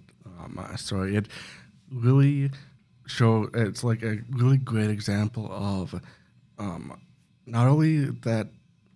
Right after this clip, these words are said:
just me, um, getting people to talk it's a great way to peop-,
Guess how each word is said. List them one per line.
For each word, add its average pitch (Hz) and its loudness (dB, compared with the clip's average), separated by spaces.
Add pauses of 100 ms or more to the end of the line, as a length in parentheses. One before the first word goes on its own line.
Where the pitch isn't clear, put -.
(220)
just 120 -4
me, 117 -4
um, 95 -4
getting 123 2
people 131 -2
to 117 -2
talk 101 -4 (380)
it's 101 -8
a - -12
great 113 0
way 110 0
to 107 -2
peop-, 107 -8